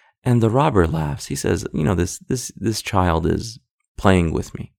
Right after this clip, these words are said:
And then another robber comes to him and asks, "What do you have?" He says, "I have forty gold coins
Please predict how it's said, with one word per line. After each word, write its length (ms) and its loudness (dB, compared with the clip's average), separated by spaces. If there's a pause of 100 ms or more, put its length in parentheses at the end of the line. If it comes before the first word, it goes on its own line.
(800)
And 180 4
then 160 6
another 340 4
robber 340 4
comes 300 -2
to 100 -2
him 160 -2
and 180 -4
asks, 400 -4
"What 140 6
do 80 0
you 120 4
have?" 360 -4
He 80 -6
says, 200 -4
"I 100 0
have 140 -2
forty 300 0
gold 300 -2
coins 480 0